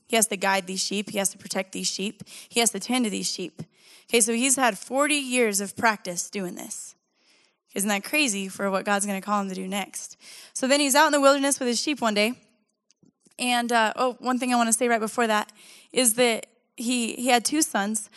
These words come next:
but one of them he named Gershom. And Gershom means to be driven or thrust out. And if you study out why exactly he named his son that, is because he felt like God had saved him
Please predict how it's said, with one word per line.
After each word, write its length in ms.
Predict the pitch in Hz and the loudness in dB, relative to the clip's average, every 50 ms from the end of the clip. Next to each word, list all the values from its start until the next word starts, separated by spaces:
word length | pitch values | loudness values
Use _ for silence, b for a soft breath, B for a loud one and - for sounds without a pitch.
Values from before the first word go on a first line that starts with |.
| B B B | B B B
but 160 | - 254 240 | 4 6 6
one 140 | 220 262 277 | 6 4 2
of 80 | 285 277 | 2 2
them 100 | 269 254 | 2 2
he 100 | 247 247 | 2 2
named 240 | 240 233 220 196 - | 2 2 0 0 0
Gershom. 360 | - 196 214 - - 311 349 392 - - _ _ _ _ _ b b b b b b b b b b _ | 0 0 0 0 0 0 0 -2 -4 -10 _ _ _ _ _ b b b b b b b b b b _
And 400 | - 254 247 240 240 233 240 220 - - _ _ _ _ _ _ - 226 | -2 2 4 4 4 4 2 -2 -6 -12 _ _ _ _ _ _ -12 0
Gershom 460 | 220 262 294 381 - - 302 240 226 | 4 4 4 4 4 2 0 0 0
means 420 | 220 214 214 202 214 233 226 - - - - | 0 0 2 2 2 2 0 -2 -4 -6 -4
to 120 | - 269 | -2 0
be 160 | 214 240 226 | 0 0 0
driven 420 | 196 196 214 214 240 254 302 311 320 | 0 2 2 2 4 4 4 4 2
or 200 | 277 220 214 196 | 2 0 -4 -6
thrust 400 | - - 233 226 220 - - - | -4 -2 0 0 0 0 -2 -2
out. 400 | - - - - - - - - _ _ _ _ b b b b b b b b b b b b b b b b b | 0 0 0 -2 -6 -12 -18 -18 _ _ _ _ b b b b b b b b b b b b b b b b b
And 140 | - 233 240 | 0 2 2
if 120 | 247 262 247 | 2 2 2
you 120 | 269 269 | 2 0
study 320 | - - 311 302 294 277 | 2 4 2 2 4 6
out 240 | 285 269 247 220 202 | 6 6 6 6 6
why 460 | 202 220 226 240 240 240 247 240 240 - | 4 6 6 6 6 4 4 0 -2 -4
exactly 540 | - 214 196 180 214 208 220 214 - 208 208 | -4 -2 0 2 2 2 0 0 -2 -4 -2
he 120 | 190 208 | -2 -2
named 220 | 202 202 202 196 | -2 -2 -2 -2
his 140 | 190 190 - | -2 -2 -2
son 180 | - - 254 233 | -2 -2 -2 0
that, 160 | 208 196 - | 0 0 -2
is 100 | 208 180 | -2 -4
because 260 | 190 208 - 208 202 | -4 -4 -4 -4 -2
he 160 | - 247 269 | -2 -2 -4
felt 280 | 247 - - 247 226 180 | -2 2 2 2 4 4
like 380 | 226 220 208 202 190 - - B B B B B B B | 2 2 2 0 -2 -6 -14 B B B B B B B
God 220 | - - 247 247 233 | 4 6 6 6 6
had 120 | 220 208 | 4 0
saved 380 | - - - 240 240 262 240 196 | -4 -2 0 0 0 0 0 0
him 260 | 196 190 190 185 185 | -2 0 -2 -2 -4